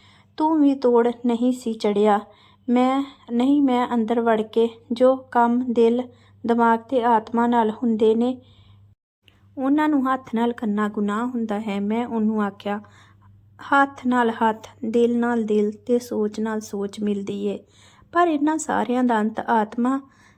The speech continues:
'ਤੇ ਜਾ ਕੇ ਹੁੰਦਾ ਏ। ਜਦੋਂ ਆਤਮਾ ਤੇ ਆਤਮਾ ਰਲ ਕੇ ਕੋਈ ਕੰਮ ਕਰਦੀਆਂ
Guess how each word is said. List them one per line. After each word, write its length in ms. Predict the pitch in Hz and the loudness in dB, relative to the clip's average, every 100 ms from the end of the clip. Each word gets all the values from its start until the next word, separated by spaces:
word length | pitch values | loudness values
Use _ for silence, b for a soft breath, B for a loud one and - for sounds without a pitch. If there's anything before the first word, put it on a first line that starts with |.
| _ - | _ -2
'ਤੇ 160 | 277 | 0
ਜਾ 260 | 262 254 208 | 0 -2 -4
ਕੇ 180 | 214 214 | -4 -4
ਹੁੰਦਾ 360 | 233 220 208 | 0 0 0
ਏ। 120 | 202 | -2
ਜਦੋਂ 340 | 202 233 254 254 233 | -2 -4 -4 -6 0
ਆਤਮਾ 440 | 214 214 220 233 | 0 0 -2 -2
ਤੇ 240 | 240 233 226 | -2 -6 -4
ਆਤਮਾ 440 | 233 214 214 226 226 | -2 -4 -4 -4 -4
ਰਲ 320 | 220 220 233 - b b b b _ - | 0 0 0 -6 b b b b _ 0
ਕੇ 180 | 240 233 233 | 2 2 -2
ਕੋਈ 320 | 269 294 294 | 0 0 0
ਕੰਮ 340 | 285 220 220 226 | -2 -2 -2 -2
ਕਰਦੀਆਂ 500 | 214 202 202 214 | -2 -2 -4 -4